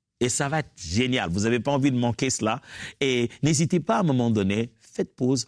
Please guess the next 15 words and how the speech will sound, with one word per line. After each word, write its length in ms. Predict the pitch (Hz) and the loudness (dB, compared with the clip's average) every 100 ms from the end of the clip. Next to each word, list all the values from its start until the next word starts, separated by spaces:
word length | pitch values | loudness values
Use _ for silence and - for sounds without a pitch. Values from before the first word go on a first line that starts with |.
| _ | _
retournez 480 | - 170 - 180 175 | -2 0 0 0 0
sur 180 | - 143 | 0 -2
cette 180 | 139 110 | -2 0
vidéo, 380 | 110 101 107 110 - - | 0 0 0 -4 -8 -2
regardez, 640 | 185 180 156 117 127 - _ - | 0 2 0 0 0 -4 _ 0
écrivez, 680 | 190 - 160 139 110 117 - - _ _ _ | 0 0 0 2 2 0 -4 -16 _ _ _
priez 680 | - 110 165 165 135 76 - | 0 2 4 4 2 0 -6
pendant 240 | - 117 131 | -2 0 0
que 120 | - | 0
vous 120 | 95 | 0
êtes 140 | 107 95 | 0 -2
en 100 | 90 | -4
train 160 | 92 | -4
d'écouter 380 | 87 82 80 - | -4 -6 -8 -6
cela. 180 | - | -8